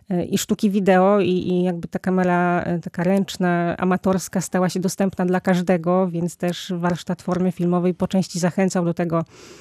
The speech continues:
żeby robić własną sztukę, no i żeby sprawdzać, e, jak ludzkie ciało może oddziaływać na maszyny i w drugą stronę. Próbowali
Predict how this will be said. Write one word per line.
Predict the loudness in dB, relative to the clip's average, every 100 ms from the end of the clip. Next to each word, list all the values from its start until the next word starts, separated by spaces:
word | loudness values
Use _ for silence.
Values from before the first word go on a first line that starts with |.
| -6
żeby | -2 0 2
robić | 2 0 -2 -4
własną | 0 0 2 0
sztukę, | -2 -2 -2 0 0 -2 -12 -20 -8 0
no | 4
i | 4
żeby | 2 2 2 2
sprawdzać, | 0 -4 0 2 2 2 0 0 -6 -2
e, | 0 2 2 0 -2
jak | -2 2 0 0 -4 0
ludzkie | 2 2 -2 -8
ciało | -6 -2 0 2 0
może | 2 2 0 0
oddziaływać | -2 0 2 2 2 -2 -2
na | -2 0 0
maszyny | 0 -2 -2 -2 0 0
i | -2
w | -4
drugą | -2 0 -2
stronę. | -4 -6 -4 -6 -10 -20 -20 -20 -20 -14 -6
Próbowali | 0 0 2 4 4 0